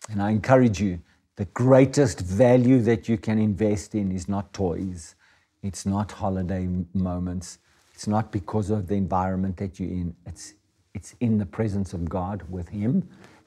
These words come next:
and then letting that God that's in you flow to others that are around you. So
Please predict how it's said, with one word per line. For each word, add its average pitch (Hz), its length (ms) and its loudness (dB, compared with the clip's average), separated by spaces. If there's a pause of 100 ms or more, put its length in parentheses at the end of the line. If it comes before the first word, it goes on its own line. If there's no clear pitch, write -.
and 92 160 -2
then 98 300 0
letting 110 340 0
that 113 320 -4
God 95 420 -6 (100)
that's 98 240 -10
in 104 220 -2
you 92 260 0
flow 90 340 -4
to 90 180 -10
others 90 400 -8
that 87 200 -10
are 87 200 -6
around 85 420 -8
you. 87 140 -12 (1000)
So 131 360 4